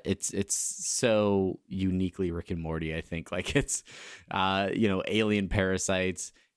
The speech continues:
every scene, like, I'm sure the art team had, like, a big challenge that they just, you know, knocked out of the park with creating all these different characters. And,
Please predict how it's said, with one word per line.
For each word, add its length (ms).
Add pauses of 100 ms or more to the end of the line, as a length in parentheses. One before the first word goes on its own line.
every 360
scene, 640
like, 320
I'm 140
sure 280
the 140
art 320 (680)
team 380
had, 320
like, 400 (380)
a 80
big 220
challenge 540
that 120
they 120
just, 260 (100)
you 160
know, 100
knocked 240
out 80
of 60
the 80
park 400
with 260
creating 300
all 80
these 140
different 240
characters. 640
And, 180